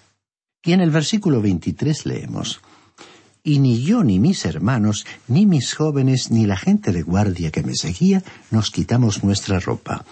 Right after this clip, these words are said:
Cada uno se desnudaba solamente para bañarse". Aquí vemos que Nehemías indicó que después de todo se daban un baño y era la única ocasión en que se quitaban la ropa.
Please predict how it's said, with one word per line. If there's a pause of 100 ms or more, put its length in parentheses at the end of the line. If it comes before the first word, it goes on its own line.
(460)
Cada
uno
se
desnudaba
solamente
para
bañarse". (1300)
Aquí
vemos
que
Nehemías
indicó
que
después
de
todo
se
daban
un
baño (340)
y
era
la
única
ocasión
en
que
se
quitaban
la
ropa.